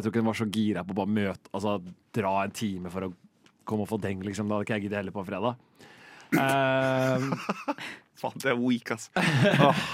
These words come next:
Speaker 1: Men nei, da, da kom vi på førsteplass. Vi har rykket opp. Eh, back to back. Åttende div neste år. Come on, Ørna.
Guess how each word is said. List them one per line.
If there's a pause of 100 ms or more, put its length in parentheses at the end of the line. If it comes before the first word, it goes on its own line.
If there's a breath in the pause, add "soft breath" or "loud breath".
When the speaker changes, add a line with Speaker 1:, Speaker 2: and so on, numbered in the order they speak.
(240 loud breath)
Speaker 1:
Men
nei,
da, (240)
da
kom
vi
på
førsteplass.
Vi
har
rykket
opp.
Eh, (160)
back
to
back. (1120 loud breath)
Åttende
div
neste
år. (760)
Come
on,
Ørna.